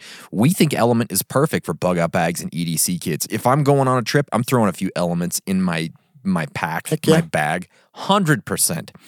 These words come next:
Speaker 1: It contains a science-backed electrolyte ratio, a thousand milligrams of sodium, two hundred milligrams of potassium, sixty milligrams of magnesium. And Casual Preppers listeners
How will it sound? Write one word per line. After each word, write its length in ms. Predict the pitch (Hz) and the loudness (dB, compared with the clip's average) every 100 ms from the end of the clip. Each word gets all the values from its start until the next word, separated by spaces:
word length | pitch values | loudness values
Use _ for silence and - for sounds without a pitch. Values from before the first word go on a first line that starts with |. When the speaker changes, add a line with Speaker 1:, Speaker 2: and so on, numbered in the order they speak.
| - - - | -16 -16 -2
Speaker 1:
It 120 | - | 0
contains 360 | 156 175 175 151 | 4 4 4 2
a 60 | 113 | 2
science-backed 840 | - 120 139 151 - 113 113 - | 0 0 -2 -2 0 0 0 -4
electrolyte 460 | 107 101 - 107 95 | -4 -2 -2 -2 -2
ratio, 380 | 87 90 - 67 | -2 -4 -4 -6
a 60 | - | -4
thousand 340 | 107 127 139 | 0 2 4
milligrams 420 | 151 156 147 147 | 4 4 2 2
of 60 | 131 | 2
sodium, 380 | 113 95 90 92 _ _ | 2 2 0 -4 _ _
two 140 | - 127 | -6 -2
hundred 140 | 131 | 0
milligrams 420 | 131 127 123 120 | 2 2 2 0
of 80 | - | -2
potassium, 580 | - 98 123 - 87 82 - - - | -6 -4 -2 -4 -4 -6 -12 -20 -4
sixty 520 | - 147 127 - 113 | 0 2 2 2 2
milligrams 600 | 104 104 95 92 90 87 - | 2 2 0 -2 -2 -4 -6
of 220 | 87 90 | -6 -4
magnesium. 800 | 85 82 82 82 80 78 64 - - - _ | -4 -4 -6 -6 -4 -4 -6 -10 -18 -20 _
And 380 | 127 175 120 110 | 0 2 2 0
Casual 380 | 120 123 120 101 | 0 0 0 -2
Preppers 360 | - 110 98 | 0 0 0
listeners 440 | 92 98 117 123 | 0 0 2 0